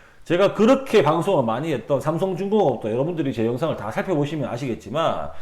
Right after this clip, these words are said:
삼성중공업도 만 원 아래에서는 저는 단타를 계속 쳐가면서 제가 제시한 목표가 만 오천 원까지 끌고 가보라라고 정말 수천 번 언급해놨습니다. 삼성중공업 작년에 제 영상을 쭉 한번 살펴보세요.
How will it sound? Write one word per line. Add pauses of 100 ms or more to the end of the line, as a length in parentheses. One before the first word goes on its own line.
(240)
삼성중공업도
만
원
아래에서는
저는
단타를
계속
쳐가면서 (340)
제가
제시한
목표가
만
오천
원까지
끌고
가보라라고 (240)
정말
수천
번
언급해놨습니다. (1080)
삼성중공업
작년에
제
영상을
쭉
한번
살펴보세요.